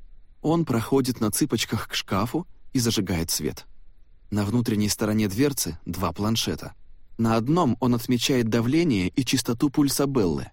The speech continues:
Его записи перемежаются с записями медсестры, которая приходит днем. Колонки записей занимают множество страниц, отмечая бесчисленные дни и ночи.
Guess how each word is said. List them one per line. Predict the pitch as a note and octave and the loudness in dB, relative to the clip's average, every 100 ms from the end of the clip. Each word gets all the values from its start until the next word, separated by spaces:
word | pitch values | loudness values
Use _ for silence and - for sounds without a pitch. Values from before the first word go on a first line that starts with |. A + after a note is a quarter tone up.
| - - - | -16 -20 -4
Его | - B2+ B2 | 0 2 4
записи | E3 - A#2+ A#2 | 2 0 0 0
перемежаются | A#2 A2+ A2 C3+ C#3 - C3 | 2 2 2 2 2 2 0
с | |
записями | G#2+ G#2 A2+ A#2+ | 2 0 0 2
медсестры, | A#2 A#2+ - D3+ - D3 F2 - - | 2 2 0 -2 0 0 0 -4 -8
которая | G2+ F#2+ A2+ A#2+ | -4 2 2 2
приходит | B2 B2 A2+ F#2 G2+ | 0 -2 0 0 0
днем. | G#2+ F#2 C#2 - - - - - - - | 2 0 -2 -8 -18 -20 -20 -20 -12 -2
Колонки | A#2 C3 B2 A#2+ | 2 4 2 2
записей | G#2+ C#3 C#3 C#3 | 2 2 2 0
занимают | A#2 A2 G#2+ A2 A#2 A#2 | 2 2 4 4 2 2
множество | A#2 G#2 - A2+ | 0 0 0 -2
страниц, | - C3 C3+ F2 - - - - | 0 0 2 0 -4 -10 -16 -10
отмечая | A2 G#2+ G#2 - C#3 C#3 A#2+ | -2 0 2 2 2 2 0
бесчисленные | A2+ G#2+ - - A#2+ - G#2+ G2+ F2+ | -2 -2 0 0 0 0 2 2 0
дни | G2 G2+ G#2 | 0 2 2
и | |
ночи. | G#2 F2 - - | 2 0 -2 -6